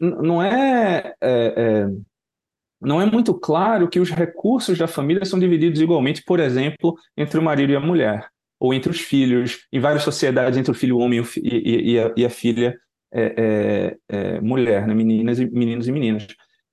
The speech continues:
Então, existe mu-, e isso, claramente, é muito difícil de, de estudar, porque existem muito poucos dados pra dentro da família,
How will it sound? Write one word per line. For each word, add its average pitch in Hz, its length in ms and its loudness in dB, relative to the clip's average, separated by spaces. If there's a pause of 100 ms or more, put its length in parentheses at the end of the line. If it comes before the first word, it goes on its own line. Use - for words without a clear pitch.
(160)
Então, 208 240 0
existe 214 320 2
mu-, 202 240 2
e 190 280 2
isso, 220 180 0
claramente, 175 420 0
é 156 60 4
muito 214 260 2
difícil 175 400 0
de, 147 140 0
de 143 80 2
estudar, 143 300 0
porque - 180 -2
existem 180 260 2
muito 220 240 0
poucos 185 380 0
dados 147 320 2
pra 208 200 0
dentro 120 680 0
da - 100 -4
família, - 480 -12